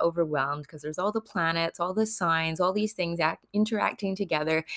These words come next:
And it wasn't only about how those things were interacting in your chart, it was also how, like, the daily energies of the planets was showing up in your life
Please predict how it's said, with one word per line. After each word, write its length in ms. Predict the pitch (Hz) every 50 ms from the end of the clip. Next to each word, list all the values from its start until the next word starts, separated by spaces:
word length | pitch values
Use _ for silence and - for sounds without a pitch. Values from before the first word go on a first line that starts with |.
| - - - _
And 140 | - 208 214
it 80 | -
wasn't 280 | - 226 247 269 262 247
only 240 | 240 233 226 220 214
about 300 | 214 202 196 185 - -
how 220 | - - 202 196
those 240 | 180 190 185 190 -
things 260 | - 190 185 180 175
were 140 | 170 175 -
interacting 580 | - 175 175 - 170 160 165 170 - 175 170 165
in 160 | 165 165 170
your 120 | 170 170
chart, 480 | - - - 277 285 262 220 214 196 - _
it 60 | 196
was 140 | 170 196 190
also 340 | 214 208 214 220 - 214 214
how, 220 | 214 208 202 185
like, 200 | 180 180 180 170
the 60 | -
daily 480 | 185 170 - 185 180 196 190 190 180 -
energies 540 | - 196 214 220 208 170 165 165 165 165 170
of 80 | 160
the 80 | 170 165
planets 520 | - - - 202 226 214 175 156 - -
was 160 | - 180 170 -
showing 320 | - 202 175 170 175 170
up 160 | 165 170 -
in 140 | - 170 160
your 160 | 156 151 156
life 400 | 165 180 269 311 269 202 208 214